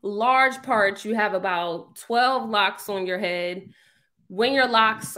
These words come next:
are parted that big, the diamond parting system is not a parting system that you wanna utilize.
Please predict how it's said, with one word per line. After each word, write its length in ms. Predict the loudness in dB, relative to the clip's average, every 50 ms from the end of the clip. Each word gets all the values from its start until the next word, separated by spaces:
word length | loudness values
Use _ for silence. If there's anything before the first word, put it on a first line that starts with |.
| -6 -2
are 300 | 0 2 2 2 2 0 -6
parted 540 | -2 0 0 0 2 0 -4 -4 -8 -10 -4
that 340 | -2 0 0 0 -2 -6 -6
big, 640 | -4 -4 -2 -2 -4 -4 -6 -8 -10 -14 -16 -14 -14
the 80 | -12
diamond 400 | -8 -4 -2 -2 -2 -2 -6 -6
parting 220 | -6 -8 -8 -8 -10
system 460 | -12 -14 -16 -16 -16 -18 -16 -16 -12 -12
is 180 | -12 -12 -10
not 320 | -8 -6 0 2 2 2 2 -2 -8 -18 -20 -20 _ _ _ _ _ _ _ -20 -20 -20 -20 _ _ -18
a 40 | -8
parting 260 | -4 -4 -4 -4 -6
system 340 | -10 -12 -16 -16 -14 -16 -16 -16
that 200 | -16 -16 -18 -18
you 60 | -16
wanna 160 | -14 -14 -12
utilize. 840 | -14 -14 -14 -16 -16 -16 -16 -16 -18 -20 -20 _ -20 -20 -20 -20